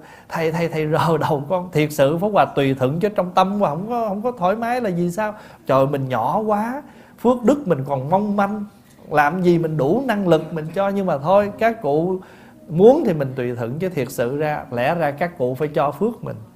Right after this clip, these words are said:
Các cụ phải để tay đầu ban phước mình, chứ không phải là mình cho các cụ.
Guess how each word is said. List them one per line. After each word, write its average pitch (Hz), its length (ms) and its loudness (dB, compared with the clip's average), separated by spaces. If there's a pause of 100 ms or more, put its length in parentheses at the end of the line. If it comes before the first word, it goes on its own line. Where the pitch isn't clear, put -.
(640)
Các 185 220 4
cụ 131 200 4
phải 147 160 2
để 147 280 6
tay 156 300 2
đầu 131 280 2
ban 151 240 2
phước 202 240 -4
mình, 117 240 -4
chứ 147 80 -2
không 160 120 -2
phải 175 240 2
là 170 100 2
mình 120 280 -4
cho 131 300 -8
các 135 180 -10
cụ. - 180 -14